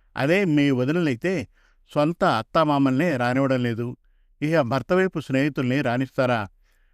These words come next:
మా రాంబాబుకి పట్టిన అదృష్టం నువ్వు" అంటూ తెగ పొగిడేశారు రాంబాబు స్నేహితులు.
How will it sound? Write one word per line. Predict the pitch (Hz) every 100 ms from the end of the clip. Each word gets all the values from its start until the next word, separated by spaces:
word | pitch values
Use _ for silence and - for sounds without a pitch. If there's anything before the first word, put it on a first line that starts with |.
| _ 131
మా | 151 147
రాంబాబుకి | 131 135 175 202 180
పట్టిన | 147 143 135
అదృష్టం | 120 120 127 147 - 202 147
నువ్వు" | 127 120 120 -
అంటూ | 131 131 185
తెగ | - 131 131
పొగిడేశారు | 123 123 135 135 131 135 151 123 _ _ _ _ _
రాంబాబు | 120 139 151 127 123
స్నేహితులు. | 117 131 135 - 117 117